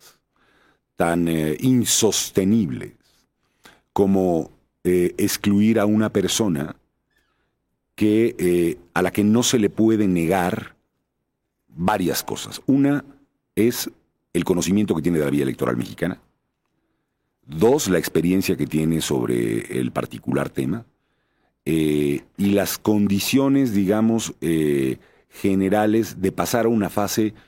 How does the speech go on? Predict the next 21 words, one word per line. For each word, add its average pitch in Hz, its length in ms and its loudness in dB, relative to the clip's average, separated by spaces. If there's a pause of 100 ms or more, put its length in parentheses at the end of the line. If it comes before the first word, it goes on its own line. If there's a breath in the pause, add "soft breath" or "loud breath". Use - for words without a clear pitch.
(240 soft breath)
en 87 120 0
donde 90 420 0 (420)
puede 123 360 4
uno 117 280 4
tener, 95 460 0 (140)
eh, 62 360 -4
coincidencias 80 720 -2
o 80 40 0
diferencias 78 520 -2
con 73 140 -2
Mari 69 160 -2
Carmen, 107 300 -2
pero 71 140 -4
no 73 140 -4
puede 73 200 -2
decir 76 300 -4
que 67 120 -4
no 67 120 -2
sea 71 140 -4
una 71 160 -6
persona 73 520 -6